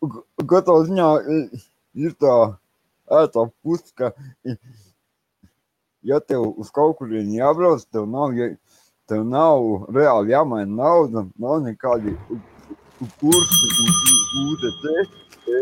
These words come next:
e, skaidrs, ka tas e-, eiro dod, dod daudz,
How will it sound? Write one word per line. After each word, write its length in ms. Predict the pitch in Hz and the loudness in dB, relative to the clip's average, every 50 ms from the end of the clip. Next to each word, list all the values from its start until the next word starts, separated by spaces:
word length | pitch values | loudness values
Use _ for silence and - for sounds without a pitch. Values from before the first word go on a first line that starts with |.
| 135 - 135 | -2 -2 -4
e, 80 | 135 165 - _ _ _ _ | -4 -4 -6 _ _ _ _
skaidrs, 360 | - 135 143 156 170 165 - - | 0 2 2 2 2 0 -4 -12
ka 40 | 127 | -14
tas 120 | 131 120 113 | -14 -8 -4
e-, 160 | 127 135 135 - - 123 135 | -4 -4 -4 -4 -2 0 0
eiro 300 | 147 165 160 175 160 135 | 2 4 4 4 4 4
dod, 360 | 120 117 135 151 175 165 120 107 101 - - - - | 2 -2 -2 0 0 0 -2 -6 -12 -18 -20 -20 -14
dod 320 | 113 131 143 160 170 147 123 110 | -8 -2 0 0 0 0 -2 0
daudz, 540 | 123 131 139 143 160 175 180 160 160 147 | 2 4 4 4 4 2 0 -4 -8 -12